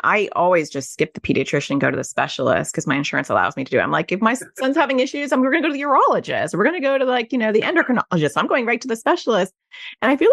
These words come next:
Speaker 1: like mental health is the same way. I don't even feel comfortable treating body-focused repetitive behaviors, B F R Bs. Um, and even though that's in the world of anxiety and O C D, there are special approaches I haven't been trained in. I don't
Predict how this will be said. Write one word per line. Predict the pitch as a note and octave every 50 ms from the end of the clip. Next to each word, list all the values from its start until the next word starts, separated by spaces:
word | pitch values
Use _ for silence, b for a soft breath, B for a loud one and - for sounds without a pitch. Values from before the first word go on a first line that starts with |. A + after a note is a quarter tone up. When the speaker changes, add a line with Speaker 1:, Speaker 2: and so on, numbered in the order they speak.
| C5+
Speaker 1:
like | F4 A#3+ A3+
mental | A3+ B3 B3 C#4 B3
health | A#3+ A#3 A#3+
is | B3 A#3+
the | - A3
same | A3 - A3 G#3+ G3+ G#3
way. | C#4 F#4 D4 A3 F#3+ G3 - _ _ _ _ _ _ _ _ F3
I | G3 C#4
don't | B4 A#4+ F#4+ D4+
even | C4 G#3+ B3 B3+
feel | - C#4 - B3+
comfortable | - G#3 G#3+ - - G#3 G3+
treating | - - G#3+ F#3+ F#3+ F#3 F#3
body-focused | F3+ F3+ E3+ E3+ E3+ E3+ - E3 E3 - D#3+ -
repetitive | - - E3 D#3 D3+ D3+
behaviors, | D3+ E3 A3+ E4+ G4+ D4+ A3+ E3+ C#3+ -
B | - F3+ F3 E3
F | - -
R | - D3 - F#3
Bs. | - - - - - - - - _ _ _ _ _ _
Um, | - F#3 F3 E3+
and | - -
even | G3+ A#3 C4 B3
though | E3+ D#3
that's | F3 F3 F#3 - -
in | - G3+
the | F3+ D#3+
world | D3 D3+ F3+ A3+ B3 G#3+
of | F#3
anxiety | E3 D#3 D#3 - D#3 D#3 D#3 D#3
and | D#3 D3
O | C#3+
C | C3+ - D3+
D, | C3+ A3 A#3 G#3 F#3 F#3+ G3 - _ _ _ _ _ _ _ _ _ _ _ _ -
there | - G3 F3
are | - E3+
special | E3+ - - - - - - F#3+ F3 E3
approaches | - - - D#3 E3+ - - A3+ A#3+ A#3+
I | A3 -
haven't | E3+ E3+ C#3+ C#3+ - D#3+ D#3+
been | F3 E3+ E3
trained | - - D#3+ D#3+ E3 F3 G3
in. | G#3 A#3 C4 C#4 -
I | - D#3 D#3+ D#3+
don't | D#3+ D#3+ D3+ -